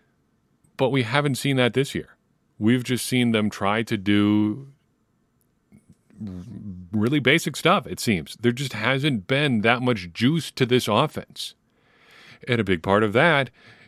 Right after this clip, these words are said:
is because of Aaron Rodgers. Aaron Rodgers has been bad.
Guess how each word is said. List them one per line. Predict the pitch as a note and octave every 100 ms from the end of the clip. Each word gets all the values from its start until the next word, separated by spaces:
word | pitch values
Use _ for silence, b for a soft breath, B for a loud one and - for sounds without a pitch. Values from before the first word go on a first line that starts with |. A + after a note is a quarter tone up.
| -
is | B2+ B2
because | C#3+ D3 D3+ C3+
of | C#3+ A#2
Aaron | G#2 B2 A#2
Rodgers. | F#2+ E2 C#2+ - - - - _ _ _
Aaron | B2+ D3+ D#3
Rodgers | C#3 B2+ B2 -
has | A#2+
been | G#2+ A#2
bad. | G#2+ A#2+ D3 -